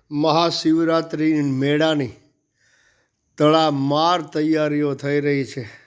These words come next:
પ્રશાસન, પોલીસ પ્રશાસન, મહાનગરપાલિકા, વન વિભાગ એટલે કે ફોરેસ્ટ ખાતું, સાફ સફાઈ, સ્વચ્છતાનું ખાસ ધ્યાન આજ વખતે રાખેલું છે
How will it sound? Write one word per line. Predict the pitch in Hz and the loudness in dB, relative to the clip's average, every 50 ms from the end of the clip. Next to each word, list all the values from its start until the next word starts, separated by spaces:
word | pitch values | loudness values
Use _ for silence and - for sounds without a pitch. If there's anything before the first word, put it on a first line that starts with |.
| _ - - - _ _ - - - - _ _ _ _ _ _ _ _ _ _ _ _ - | _ -20 -20 -20 _ _ -20 -20 -20 -20 _ _ _ _ _ _ _ _ _ _ _ _ -2
પ્રશાસન, | 156 139 - - 165 156 151 143 - - 151 147 139 123 110 107 - _ _ _ _ _ _ _ _ _ _ _ - | -2 0 2 4 4 4 2 2 0 -2 -2 -2 -2 -4 -6 -10 -14 _ _ _ _ _ _ _ _ _ _ _ -8
પોલીસ | 143 143 143 156 151 147 151 | -4 0 0 0 0 0 -2
પ્રશાસન, | - 156 143 - - 151 151 143 143 160 151 143 135 120 110 107 - _ _ _ _ _ _ - | -2 -2 -2 0 2 2 2 2 0 -2 -2 -2 -2 -4 -8 -10 -14 _ _ _ _ _ _ -10
મહાનગરપાલિકા, | 131 131 131 123 135 156 156 151 151 151 147 156 147 143 139 143 143 147 151 151 139 139 151 147 147 135 110 98 - - _ _ _ _ _ _ _ _ _ _ _ - | -8 -6 -4 -2 0 0 0 0 0 0 -2 -2 -4 -2 -2 -2 0 0 0 0 -2 0 0 0 0 0 -2 -4 -10 -18 _ _ _ _ _ _ _ _ _ _ _ -18
વન | 123 120 135 147 147 151 151 | -12 -6 -2 0 0 2 2
વિભાગ | 147 151 151 147 139 151 151 147 139 123 127 | 2 2 2 2 2 2 2 2 0 -2 -4
એટલે | 135 135 143 156 143 143 | -8 -6 -4 -4 -4 -4
કે | 143 143 | -4 -6
ફોરેસ્ટ | 127 107 127 143 147 156 151 147 - - | -8 -6 -6 -4 -2 -2 -4 -4 -6 -8
ખાતું, | - 147 147 143 156 147 131 110 101 - _ _ _ _ _ _ _ _ _ _ _ _ _ _ _ _ _ _ _ _ _ - | -4 -4 -4 -2 -2 -4 -4 -4 -8 -12 _ _ _ _ _ _ _ _ _ _ _ _ _ _ _ _ _ _ _ _ _ -10
સાફ | - - - 147 147 156 156 147 - | -6 -2 0 2 2 2 0 -2 -6
સફાઈ, | - - 147 131 - 156 151 147 147 135 113 - - - _ _ _ _ _ _ _ _ _ _ _ _ _ | -10 -10 -8 -8 -4 -2 -2 -2 -2 -2 -6 -8 -14 -20 _ _ _ _ _ _ _ _ _ _ _ _ _
સ્વચ્છતાનું | - - - 156 160 151 151 - - 160 147 147 156 151 151 151 139 - | -14 -8 -2 0 0 0 0 -2 -4 -2 0 2 2 2 2 0 -2 -4
ખાસ | - - 151 160 175 175 147 135 | -6 -4 -2 0 0 -2 -4 -6
ધ્યાન | 123 139 147 151 156 151 | -4 -2 0 0 0 0
આજ | 147 143 143 139 | 0 0 0 -2
વખતે | 143 139 139 135 - 143 | -2 -4 -4 -4 -4 -4
રાખેલું | 135 139 135 - - 147 139 139 135 123 | -2 -2 -4 -4 -4 -2 -2 -2 -2 0
છે | 143 151 | 0 -2